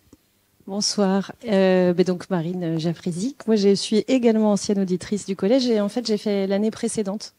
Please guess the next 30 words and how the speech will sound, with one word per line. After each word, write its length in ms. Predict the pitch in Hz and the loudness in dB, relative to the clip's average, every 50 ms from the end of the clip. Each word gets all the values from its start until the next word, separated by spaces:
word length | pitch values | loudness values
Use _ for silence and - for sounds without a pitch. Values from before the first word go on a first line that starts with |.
| _ _ | _ _
On 160 | - 180 180 | -10 -6 -6
était 220 | 185 175 - 190 185 | -6 -4 -2 -2 -4
sur 200 | 185 - 202 185 | -2 -2 -4 -2
des 180 | 180 185 180 | -2 -2 -2
enjeux 220 | 185 190 185 208 208 | -2 -2 -2 -2 -2
de 120 | 185 185 | -2 -2
coopération 680 | 185 - 269 254 226 - 208 190 175 170 - - 302 | -4 -2 -2 0 0 0 0 0 0 -2 -2 -2 -2
avec 300 | 349 311 214 185 165 - | -2 -2 -2 -4 -6 -6
certains 400 | - - 160 156 - - 202 202 | -8 -8 -8 -8 -6 -4 -2 -2
dans 80 | 202 190 | 0 0
la 100 | 185 180 | -2 -4
salle. 280 | 170 - 233 262 294 285 - - - - - - - - - - - - _ _ _ _ | -6 -4 -4 -4 -4 -6 -8 -14 -20 -20 -20 -20 -20 -20 -20 -20 -20 -20 _ _ _ _
Et, 280 | - 175 180 190 202 190 | -6 -2 0 2 2 2
euh, 320 | 165 156 151 151 151 147 | 2 2 0 -2 -4 -6
Bernard 320 | 160 175 180 185 208 208 214 | -6 -4 -2 -2 0 2 2
m'a 100 | 208 196 | 2 2
débauché 400 | 185 226 202 196 214 208 - 233 | 2 2 4 4 2 2 2 2
l'année 220 | 226 214 208 202 | 0 0 0 -2
suivante 460 | 190 - - 196 190 214 240 240 - | -4 -4 -4 -4 -2 -2 -2 -2 -4
pour, 280 | - - - 208 185 190 | -8 -6 -4 -2 0 2
euh, 200 | 190 185 185 180 | 4 4 4 4
pour 180 | 175 - 185 170 | 2 0 -4 -4
travailler 560 | - - 196 185 185 190 190 190 214 233 226 | -2 0 0 2 4 4 4 6 6 6 6
à 60 | 208 | 4
l'ouvrage 400 | 190 190 180 185 185 190 190 - | 2 0 -2 -4 -6 -6 -8 -8
que 100 | - 196 | -8 -4
donc 240 | 185 175 185 185 175 | -4 -2 -4 -4 -6
vous 120 | 170 175 | -12 -14
trouvez 260 | - - - 180 175 | -12 -8 -6 -4 -4
là-bas 260 | 175 170 160 180 185 | -2 -2 -2 -4 -6